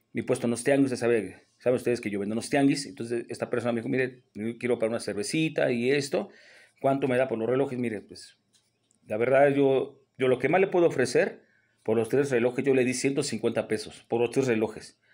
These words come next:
Es lo que le podía yo darle. Entonces el señor me dijo, "Pues, este, pues démelos porque lo hizo para una cervecita", que según anda-, andaba crudito, no sé.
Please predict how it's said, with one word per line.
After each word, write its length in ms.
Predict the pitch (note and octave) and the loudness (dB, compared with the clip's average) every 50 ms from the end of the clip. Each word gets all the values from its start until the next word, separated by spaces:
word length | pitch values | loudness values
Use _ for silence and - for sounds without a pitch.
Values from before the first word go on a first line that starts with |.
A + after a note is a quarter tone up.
| _ _ _ _ _ _ _ - | _ _ _ _ _ _ _ -2
Es 100 | D3+ C#3+ | 0 0
lo 120 | D3 C#3+ | 2 2
que 80 | B2+ A#2+ | 0 0
le 60 | A#2 | 0
podía 260 | - A#2+ B2 B2 A#2+ | 2 2 2 4 4
yo 100 | A#2+ A#2 | 2 2
darle. 400 | A2+ A2 G#2 G2+ F2+ - - _ _ _ _ _ _ _ _ _ _ | 2 0 0 -2 -6 -10 -14 _ _ _ _ _ _ _ _ _ _
Entonces 260 | _ - C#3+ C#3 C#3 | _ -2 -2 0 0
el 20 | C3+ | 0
señor 200 | C3+ C#3 C#3+ C#3 | 2 2 4 4
me 100 | C3+ C3 | 2 2
dijo, 300 | C3 C#3+ C#3 - C#3 C3+ | 0 0 0 -2 -4 -2
"Pues, 220 | - A#2+ A2+ - A#2+ | 0 -2 -2 0 -4
este, 280 | A2+ - - - C#3 | -6 -4 -2 -2 -2
pues 140 | B2+ D3 E3 | -2 0 0
démelos 380 | A3+ B3 A#3+ A3+ F#3+ F3 E3 - | 0 2 2 4 2 2 0 0
porque 220 | C#3+ - D3 D3 | -2 -2 0 0
lo 80 | D3 E3 | 0 0
hizo 200 | D#3+ E3+ D3 - | -2 -2 -2 2
para 160 | B2 A#2+ B2+ | 2 2 2
una 80 | D3 | 0
cervecita", 640 | C#3 - B2 A2 A#2 B2+ B2+ - G#3 G#3 G3+ G3+ D#3 - | 0 0 0 2 2 0 0 0 -2 -2 0 0 0 -2
que 100 | A#2+ - | -2 -6
según 220 | - A#2 B2 B2+ | -2 -2 0 0
anda-, 280 | B2 B2 A2+ G#2 G#2 G#2 | 0 -2 -2 -4 -4 -2
andaba 340 | A2 A#2 A#2+ A#2+ A2 - | 0 2 2 2 2 0
crudito, 500 | - - A#2 A#2 A#2 C#3+ D#3 D3+ C#3 C3 | -2 -4 -2 -2 0 0 -2 0 0 0
no 100 | B2 B2 | 0 0
sé. 260 | - - E3+ G3+ - | 0 -2 -4 -6 -6